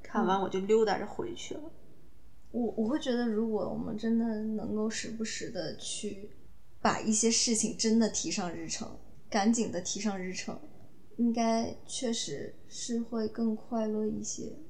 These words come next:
Speaker 1: 而且还有一个就是，有的时候一个人做一个事情，
Speaker 2: 嗯。
Speaker 1: 他就更多的需要依赖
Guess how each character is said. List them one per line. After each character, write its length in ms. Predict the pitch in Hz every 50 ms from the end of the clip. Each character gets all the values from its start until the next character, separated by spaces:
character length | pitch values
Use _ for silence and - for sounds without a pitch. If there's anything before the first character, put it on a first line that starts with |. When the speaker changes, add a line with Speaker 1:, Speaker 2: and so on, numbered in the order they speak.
| - - - - - - - - - - - - - - - - - -
Speaker 1:
而 140 | - 254 294
且 140 | 294 - 269
还 240 | 247 - - 202 220
有 180 | 262 277 269
一 120 | 220 196 190
个 140 | 196 196 190
就 140 | - 233
是， 160 | 233 - - 220
有 120 | 185 180
的 120 | 185 202
时 160 | 214 - - 214
候 200 | - 214 208 202
一 200 | 190 180 190 190
个 120 | 233 247
人 240 | 233 208 175 170 180
做 360 | - - 190 190 180 - -
一 340 | - - - - - - -
个 100 | 196 190
事 240 | - - 202 196 196
情， 320 | - - 202 180 - - - - - - - -
Speaker 2:
嗯。 360 | 240 240 233 226 226 233 - - 247 - - - -
Speaker 1:
他 80 | 214
就 140 | 202 202 214 208
更 300 | - - 254 247 226 196
多 180 | 185 190 196
的 100 | 190 196
需 200 | 190 - - 196
要 120 | 196 190 190
依 180 | 185 180 190
赖 260 | 190 196 190 185 185